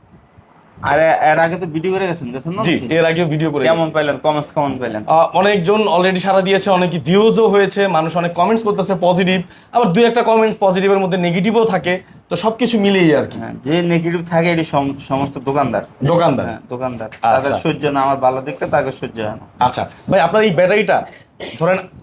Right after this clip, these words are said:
Speaker 2: এক ধরনের ব্যাটারি আছে যেটা ছয় ঘন্টার মতো চলে, but আপনার ব্যাটারি নাকি বারো ঘন্টা পর্যন্ত সার্ভিস
Speaker 1: হ্যাঁ,
Speaker 2: দেয়।
Speaker 1: আজকে দেশ ও দেশের বাইরে যারা আছেন, সবাইকে আন্তরিক শুভেচ্ছা, অভিনন্দন। আজকে লাইভ খুব স্পেশাল। যেমন স্পেশাল,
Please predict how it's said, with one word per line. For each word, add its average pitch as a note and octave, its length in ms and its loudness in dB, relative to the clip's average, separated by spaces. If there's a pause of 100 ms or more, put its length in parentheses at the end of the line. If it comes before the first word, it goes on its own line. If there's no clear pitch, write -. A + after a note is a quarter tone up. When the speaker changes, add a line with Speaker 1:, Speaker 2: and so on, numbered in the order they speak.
(100)
Speaker 2:
এক D3+ 140 -2
ধরনের G3 240 2
ব্যাটারি F3 320 0
আছে - 180 0
যেটা D#3+ 480 2
ছয় E3 200 0
ঘন্টার D#3+ 300 0
মতো D3 460 0
চলে, B2 340 0 (320)
but D3+ 100 -2 (100)
আপনার F3+ 380 2
ব্যাটারি E3+ 460 -2
নাকি F3 220 -4
বারো D#3 360 2
ঘন্টা G3 280 0
পর্যন্ত E3+ 300 0
সার্ভিস C3 240 -2
Speaker 1:
হ্যাঁ, A#2 120 -6
Speaker 2:
দেয়। B2 100 -8
Speaker 1:
আজকে C#3 240 -6
দেশ D#3 340 -2
ও E3+ 40 -2
দেশের D#3 280 -2
বাইরে D3+ 200 0
যারা C#3+ 200 2
আছেন, D3 400 -4 (240)
সবাইকে C3 480 -4
আন্তরিক C3 340 -6
শুভেচ্ছা, B2+ 420 -4
অভিনন্দন। C3 520 -2 (600)
আজকে - 320 -2
লাইভ E3 160 2 (120)
খুব E3 240 -2
স্পেশাল। D#3+ 480 -6 (200)
যেমন D3+ 360 2
স্পেশাল, F3 540 -4